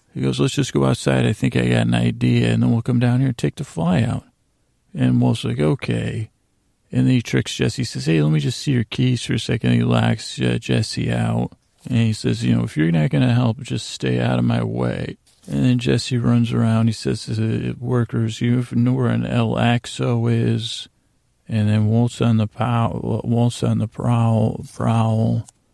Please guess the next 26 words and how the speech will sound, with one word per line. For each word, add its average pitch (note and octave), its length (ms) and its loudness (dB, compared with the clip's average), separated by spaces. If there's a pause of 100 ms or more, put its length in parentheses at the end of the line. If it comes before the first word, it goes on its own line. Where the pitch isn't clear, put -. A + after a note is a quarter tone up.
(1120)
And A2 220 2
then A2 140 4
Jesse A#2 340 0
finds A2 400 0
the A2 80 -4
power. A2 380 0
He G#2+ 140 2
cuts G#2+ 220 -2
the - 80 -14
power. A2 200 0
He G#2+ 40 -2
goes, A2+ 200 -4
"There A#2 200 2
we A2+ 140 -2
go." A2+ 960 -2 (480)
Uh, G#2+ 380 -4
goes C3 340 -2
limp. A2+ 480 2
I A#2 80 0
don't A#2 140 2
know A2 80 2
what G#2+ 160 -2
that A2+ 280 0
means. A2+ 480 -2
Say - 380 -4
goodnight. A2+ 680 0